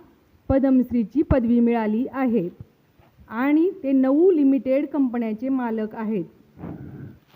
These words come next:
शेळ्या चारणाऱ्या माणसाने सर्व संधी स्वतःच मिळवल्या आहेत. शोधा म्हणजे सापडेल. So फ्रेंड्स, संधी आपल्याकडे चालत येईल म्हणून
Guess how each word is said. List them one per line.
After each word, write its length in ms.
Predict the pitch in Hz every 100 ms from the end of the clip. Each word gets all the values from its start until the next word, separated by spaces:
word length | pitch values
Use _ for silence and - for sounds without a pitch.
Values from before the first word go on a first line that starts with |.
| - _ _ _ _
शेळ्या 260 | 311 311 359
चारणाऱ्या 640 | 370 311 - - - -
माणसाने 400 | 285 269 254 262
सर्व 280 | 277 277 294 311
संधी 400 | 285 247 240 254
स्वतःच 400 | 196 247 240 285 285
मिळवल्या 520 | 277 240 220 220 226 240
आहेत. 380 | 247 254 233 170 - - _ _ _ _ _ _ _ _ _ _ _ _ _ -
शोधा 340 | 277 254 277 320
म्हणजे 320 | 277 226 254
सापडेल. 540 | 294 269 214 196 127 - _ _ _ _ _ -
So 140 | 330 349
फ्रेंड्स, 420 | 330 262 208 - - _ _ _ -
संधी 360 | 277 285 320
आपल्याकडे 580 | 381 - 269 254 262 262
चालत 400 | 277 269 247 247
येईल 400 | - 233 240 262
म्हणून 500 | 269 240 254 233 170